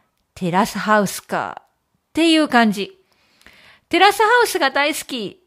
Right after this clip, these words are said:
テラスハウスで日本語を勉強しています。」という人は本当に多いですよね。そして私がまだテラスハウスを見たことがないことを話すと、かなりびっくりされますね。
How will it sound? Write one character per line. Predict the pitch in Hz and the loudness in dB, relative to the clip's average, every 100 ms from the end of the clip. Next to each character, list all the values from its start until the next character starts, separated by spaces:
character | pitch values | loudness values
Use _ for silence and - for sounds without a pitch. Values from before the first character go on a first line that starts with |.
| _ | _
テ | 247 | -2
ラ | 247 | 0
ス | 247 277 | 0 -2
ハ | 269 285 | 0 0
ウ | |
ス | 277 240 | 0 -2
で | 240 | -2
日 | 226 | -2
本 | 254 269 | -2 -2
語 | 269 285 | 0 0
を | |
勉 | 285 285 285 | 0 -2 0
強 | 302 294 | 0 0
し | |
て | - 320 | -2 -2
い | |
ま | 302 302 302 | 0 0 -2
す。」 | - _ _ _ | -6 _ _ _
と | - | 0
い | 349 | 2
う | 330 | 2
人 | 285 - 294 | 0 0 2
は | 220 254 202 - - - | 4 4 2 0 -12 -10
本 | - 480 | -4 -2
当 | 466 427 415 | 2 2 2
に | 392 370 | -2 -4
多 | 370 254 269 | -2 0 0
い | 285 | 0
で | 220 | -2
す | - | -6
よ | 175 151 | -8 -4
ね。 | 196 180 - - - - - | -2 -2 -4 -18 -20 -20 -6
そ | 320 | -4
し | - | 2
て | 381 359 - - - | 4 4 2 -18 -8
私 | 240 339 - | -2 0 0
が | 359 330 | 2 2
ま | 311 330 | 4 2
だ | 302 220 | 2 0
テ | - 202 | -2 -2
ラ | 233 | -2
ス | 262 | -2
ハ | 220 277 | -2 0
ウ | 277 | 0
ス | 277 | -2
を | 196 185 | -4 -4
見 | 202 | -2
た | 247 | -4
こ | 226 | -4
と | 202 185 | -6 -6
が | 165 | -6
な | 165 226 339 | -2 0 0
い | 202 - | -4 -12
こ | - 220 | -8 -8
と | 214 403 | -2 2
を | 349 | 2
話 | 208 180 196 - | 2 -2 -4 -6
す | |
と、 | - 208 165 - _ _ | -4 -4 -4 -8 _ _
か | - - 254 | -12 -4 0
な | 330 | 2
り | 403 403 | 2 2
び | 381 | 0
っ | 330 _ - | -4 _ -4
く | 330 | -2
り | 240 | -2
さ | - | -6
れ | 147 | -8
ま | 143 151 | -10 -12
す | - | -8
ね。 | 180 226 | -4 -4